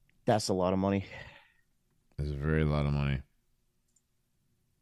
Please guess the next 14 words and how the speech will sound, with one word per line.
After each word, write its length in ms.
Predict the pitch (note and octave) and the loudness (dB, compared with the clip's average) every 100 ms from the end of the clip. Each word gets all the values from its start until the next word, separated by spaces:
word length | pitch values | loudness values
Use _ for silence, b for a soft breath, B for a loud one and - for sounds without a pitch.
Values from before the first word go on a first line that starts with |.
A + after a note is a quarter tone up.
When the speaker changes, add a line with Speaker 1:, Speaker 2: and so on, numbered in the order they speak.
| _ _ _ _ _ _ _ _ _ _ _ _ - | _ _ _ _ _ _ _ _ _ _ _ _ -6
Speaker 1:
So, 260 | - G2+ | 2 6
uh, 300 | G2+ G2+ G2+ | 8 8 8
you 220 | G#2 B2+ | 6 6
remember 280 | C3+ D3+ D#3+ | 6 8 8
how 140 | D#3+ D3 | 8 6
with 80 | |
the 80 | C3+ | 6
whole 200 | C3+ C3 | 4 4
Chat 400 | A#2 C3+ B2 A2+ | 2 2 2 0
G 200 | - A#2 | -4 -2
P 180 | A#2+ A2+ | 0 0
T 200 | - A2+ | 2 0
thing, 520 | A2+ A2 A2+ A2+ - | 4 4 4 0 -2
how 600 | G2+ G#2 G2+ G2 G2+ G2 | 0 4 6 6 4 2